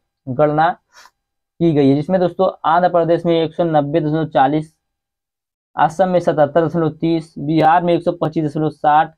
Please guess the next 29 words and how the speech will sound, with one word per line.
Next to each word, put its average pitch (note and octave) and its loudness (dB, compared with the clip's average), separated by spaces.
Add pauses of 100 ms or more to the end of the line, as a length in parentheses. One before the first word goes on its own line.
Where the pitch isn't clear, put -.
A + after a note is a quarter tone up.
(920)
गुजरात E3+ 2
में F#3 0
सत्ताईस F3 0
दशमलव E3+ 0
तीस, F3 -6
हरियाणा D#3+ 2
में E3+ -2
नौ E3 0
दशमलव D#3+ -4
साठ। D#3 0 (720)
इस F3+ -4
प्रकार D3+ 2
से F3+ -2 (320)
मुर्गियां D3+ 0 (240)
उपलब्ध C3+ -2
हैं। A#2 -10 (1800)
कुक्कुट G3 0 (280)
विकास F#3+ 0
के G3 0
लिए F#3+ 4
आंध्र F#3 2
प्रदेश E3+ 0
भारतवर्ष E3 0
में F3 2
सबसे D3+ -2
आगे C3+ -2
माना C3 2
जाता A#2+ 2
है। A#2 2